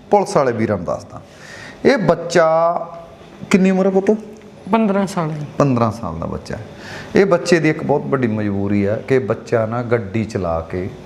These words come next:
Speaker 1: ਆਪਣੇ ਬਾਪੂ ਨੂੰ ਡਾਇਲਸਿਸ ਕਰਵਾ ਕੇ ਲਿਆਉਂਦਾ ਹੈ। ਤੇ ਜੇ ਕਿਸੇ ਵੀ ਨਾਕੇ 'ਤੇ ਤਲਵੰਡੀ ਮੱਝੂਕਿਆਂ ਤੋਂ ਬਰਨਾਲੇ ਤੱਕ ਕਦੇ ਵੀ ਕੋਈ ਪੁਲਿਸ ਮੁਲਾਜ਼ਮ ਇਸ ਬੱਚੇ ਨੂੰ ਰੋਕੇ, ਤਾਂ ਇਹਨੂੰ ਜਾਣ ਦਿਓ ਯਾਰ,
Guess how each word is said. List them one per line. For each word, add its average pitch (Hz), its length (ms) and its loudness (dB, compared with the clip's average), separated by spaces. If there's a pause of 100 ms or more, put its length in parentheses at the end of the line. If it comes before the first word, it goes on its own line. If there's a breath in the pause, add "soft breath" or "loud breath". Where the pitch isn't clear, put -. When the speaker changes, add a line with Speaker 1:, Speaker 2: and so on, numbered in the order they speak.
(720 loud breath)
Speaker 1:
ਆਪਣੇ 131 300 2
ਬਾਪੂ 107 520 0
ਨੂੰ 95 300 -2 (400)
ਡਾਇਲਸਿਸ 110 420 4
ਕਰਵਾ 90 340 0
ਕੇ 87 100 -4
ਲਿਆਉਂਦਾ 87 280 -2
ਹੈ। - 100 -8 (680 loud breath)
ਤੇ 156 80 4
ਜੇ 147 340 4
ਕਿਸੇ 170 360 2
ਵੀ 196 140 2
ਨਾਕੇ 131 460 0
'ਤੇ 127 600 -2 (520 loud breath)
ਤਲਵੰਡੀ 131 440 2
ਮੱਝੂਕਿਆਂ 120 640 0
ਤੋਂ 123 280 -4
ਬਰਨਾਲੇ 113 600 0
ਤੱਕ 113 580 -4
ਕਦੇ 135 280 0
ਵੀ 160 140 0
ਕੋਈ 147 140 -4
ਪੁਲਿਸ 110 440 -4
ਮੁਲਾਜ਼ਮ 104 580 0
ਇਸ 123 260 2
ਬੱਚੇ 107 320 -4
ਨੂੰ 95 120 0
ਰੋਕੇ, 82 360 -4 (600 loud breath)
ਤਾਂ 120 80 4
ਇਹਨੂੰ 127 180 0
ਜਾਣ 80 300 0
ਦਿਓ - 160 -4
ਯਾਰ, - 180 -4